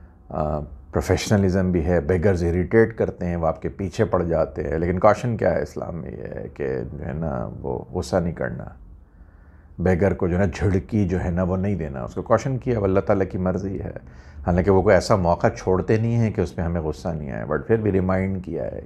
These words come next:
कि मांगने वाले को जो है, वो झिड़की नहीं देना। और जहाँ तक मैंने सुना है कि इस्लामिक पर्सपेक्टिव ये है कि किसी को ना कोई, let's say कोई ड्राम-, ड्राम-, ड्रामा कर रहा है आपके सामने, आपको, अक्सर हम बेगर्स पे हमारा प्रोफेशनल बेगरी की वजह से क्या रिएक्शन होता है कि कोई ड्रामा कर रहा है, झूठ बोल रहा है, ऐसे ही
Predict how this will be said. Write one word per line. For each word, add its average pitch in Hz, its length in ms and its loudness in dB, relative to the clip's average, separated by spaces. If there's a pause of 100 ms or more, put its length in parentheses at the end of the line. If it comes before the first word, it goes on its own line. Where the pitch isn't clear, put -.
(120)
कि - 160 -6 (400)
मांगने 95 360 4
वाले 82 280 0
को 82 160 -4
जो 73 140 -4
है, 71 120 -2
वो 76 200 -6
झिड़की 82 400 -6
नहीं 76 160 -8
देना। 62 300 -10 (520)
और 117 80 4
जहाँ 113 140 6
तक 117 120 2
मैंने 117 200 4
सुना 123 280 -2
है 107 160 -2
कि 90 80 -2
इस्लामिक 101 560 -2
पर्सपेक्टिव 98 680 0
ये 98 200 2
है 85 320 0
कि 92 120 -10
किसी 107 300 -6
को 107 180 0
ना 101 180 0
कोई, 107 140 0
let's 107 140 2
say - 80 0
कोई 110 140 4
ड्राम-, 95 360 4
ड्राम-, 92 400 2
ड्रामा 107 280 4
कर - 160 -6
रहा - 180 -8
है - 140 -12 (1040)
आपके 90 440 4
सामने, 90 360 0
आपको, 87 260 0
अक्सर 107 240 0
हम 92 220 0
बेगर्स 90 280 2
पे - 100 0
हमारा 92 200 2
प्रोफेशनल 98 420 -2
बेगरी 90 240 2
की 92 60 0
वजह 92 80 4
से 90 100 -2
क्या 120 140 8
रिएक्शन 92 380 2
होता 85 140 -4
है 87 60 -2
कि 85 40 0
कोई 87 100 0
ड्रामा 90 320 0
कर 90 160 -2
रहा 82 120 0
है, 80 120 0
झूठ 87 160 -2
बोल 85 240 -2
रहा 82 120 -2
है, 80 60 -2
ऐसे 85 140 -6
ही 80 80 -2